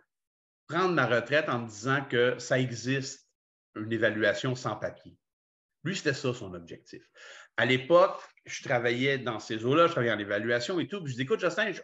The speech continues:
on va la faire, l'expérience, puis on va soumettre le, le, le, le, le rapport à Québec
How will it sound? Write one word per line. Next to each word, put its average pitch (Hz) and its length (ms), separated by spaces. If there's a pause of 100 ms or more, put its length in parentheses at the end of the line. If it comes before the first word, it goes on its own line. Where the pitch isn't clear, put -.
(120)
on 120 100
va 190 100
la 208 100
faire, 208 200
l'expérience, 156 560
puis - 100 (200)
on 127 140
va 139 60
soumettre 160 460
le, 107 120
le, 110 260
le, 107 240
le, 98 240
le 107 140
rapport 127 540
à 117 60
Québec 120 420